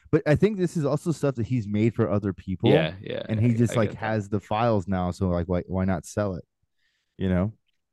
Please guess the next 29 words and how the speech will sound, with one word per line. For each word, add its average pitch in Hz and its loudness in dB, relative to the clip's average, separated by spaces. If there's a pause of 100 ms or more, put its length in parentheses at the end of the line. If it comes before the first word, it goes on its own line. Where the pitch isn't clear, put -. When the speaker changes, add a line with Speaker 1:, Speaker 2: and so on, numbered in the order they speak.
(580)
Speaker 1:
But 110 8
a 107 8
lot 117 6
of 143 4
these 123 4
things, 117 2
I 101 2
think, 104 0
were 98 4
made 95 2
as, 92 0
like, 85 -4
requests. - -6
Like, 95 -4
somebody 104 0
asked 95 -2
for 95 4
an 90 0
orange 90 -2
samurai, 69 -8 (340)
you 95 0
know? 90 2
Like, 85 0
that's, - -2
that's 90 -2
a - -16
cool 90 -2
thing. 82 -2 (880)
So, 90 4